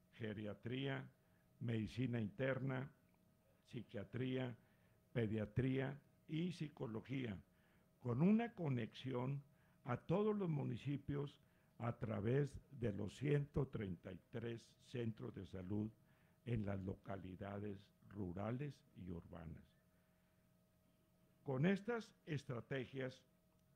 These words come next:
se atenderán oportunamente las enfermedades, aplicando la medicina preventiva desde los centros de salud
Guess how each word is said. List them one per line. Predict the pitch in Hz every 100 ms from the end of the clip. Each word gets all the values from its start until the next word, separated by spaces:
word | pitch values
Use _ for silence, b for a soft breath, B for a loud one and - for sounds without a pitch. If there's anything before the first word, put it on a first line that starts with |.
| -
se | - 135
atenderán | 120 - 120 117 117 123 143 151 -
oportunamente | 127 120 - 117 107 - 196 208 180 131 110 - 110 107 b b b b b b
las | 117 127 131 147
enfermedades, | 139 131 135 131 139 160 160 110 - _ b b _ -
aplicando | 120 - 117 - 143 160 170
la | 156
medicina | 123 104 95 120 147 156
preventiva | - 127 110 98 - 131 135 147 147 b b b b
desde | 127 131 120 123
los | 113 104
centros | 147 160 165 185 156
de | 135
salud | - 110 110 139 123